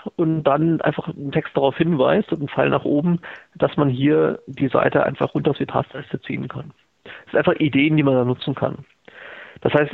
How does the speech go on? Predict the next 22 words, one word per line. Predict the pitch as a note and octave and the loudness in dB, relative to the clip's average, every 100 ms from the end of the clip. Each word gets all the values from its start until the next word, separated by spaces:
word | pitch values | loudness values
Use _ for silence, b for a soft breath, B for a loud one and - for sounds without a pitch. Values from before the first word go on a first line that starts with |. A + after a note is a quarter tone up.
| - - | -4 -2
das | D#3 | 0
ist | A#3+ | 2
der | G3 | 2
erste | D#3+ - | 2 0
Schritt, | F#3 G3 - | 0 0 2
den | F3 | 2
Anwender | D3+ E3+ E3 | 4 2 2
dazu | D#3+ - - | 0 -2 -6
zu | D3+ | -6
bringen, | - D#3 F#3 G#3 | -4 -2 0 0
überhaupt | E3+ D3 C#3 D#3+ - - | 2 2 2 0 -2 -8
diese | D3+ C#3+ - | -4 -4 0
Site-Mode-Funktion | C#3 C#3 D#3 D3 D#3 C#3+ - C#3+ C#3+ D3 C#3 | 0 0 -2 -2 -6 -6 -2 0 2 0 0
wahrzunehmen | A#2+ C3+ - F3 D#3+ E3 D#3+ | 0 0 0 -2 0 2 0
und | D#3 B2+ | -2 -2
die, | C3+ C#3 C#3 C#3+ | -2 2 2 2
ähm, | - B2 B2 B2 - B2 | 2 2 2 0 -2 -2
die | B2+ | 0
nutzen | C3+ - D3+ | 0 0 -2
zu, | - C3 - | 0 2 2
zu | - - | 2 -2
können. | - A#2+ A2+ | 0 0 2